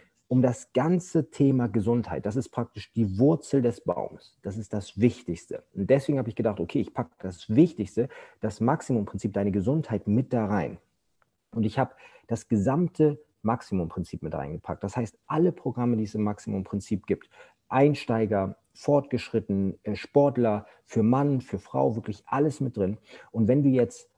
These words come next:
das würdest du zwar nicht, das ist hypothetisch, aber wenn du, sagen wir, alle Programme durchmachen würdest, für ein ganzes Jahr und immer wieder verlängern, weil im Maximum-Prinzip hast du sechzehn Wochen Zugriff, das heißt, du müsstest zweimal verlängern. Wenn du das alles machen würdest, dann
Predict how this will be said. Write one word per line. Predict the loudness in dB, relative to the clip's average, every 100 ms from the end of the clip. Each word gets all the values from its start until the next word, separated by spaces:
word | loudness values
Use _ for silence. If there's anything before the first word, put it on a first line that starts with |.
| -12
das | -2 2
würdest | 2 2
du | -2
zwar | 2 2
nicht, | 2
das | 0
ist | -2 -4
hypothetisch, | -4 -4 -2 -2 -2
aber | -4 -2 2
wenn | 4 4
du, | 4 2 -2 -14 -20 _ _ -4
sagen | 0 2
wir, | 4 2 0 -12 _ _
alle | 4 6 6
Programme | 4 2 2 2 2
durchmachen | 4 4 0 -4 -6
würdest, | -8 -10 -16 _ _
für | -2 2
ein | 4
ganzes | 4 2 2 0 0
Jahr | 0
und | 2
immer | 2 2
wieder | 4 2
verlängern, | 4 4 4 4 2
weil | 2
im | 2
Maximum-Prinzip | 0 -2 -2 0 0 -2 -2
hast | -4 -2
du | -2 2
sechzehn | 4 2 0 0
Wochen | 0 0
Zugriff, | 0 2 2 0
das | -2 -4
heißt, | -2 0
du |
müsstest | 0 -2 -12 -8
zweimal | -4 -2 -2
verlängern. | 0 2 2 -2 -8 -20 -20 -4
Wenn | 0
du | 0
das | 0 -4 -2
alles | 4 4 4
machen | -2 -2 -2
würdest, | -2 -4 -10 _ -20 _ _
dann | 2 2 2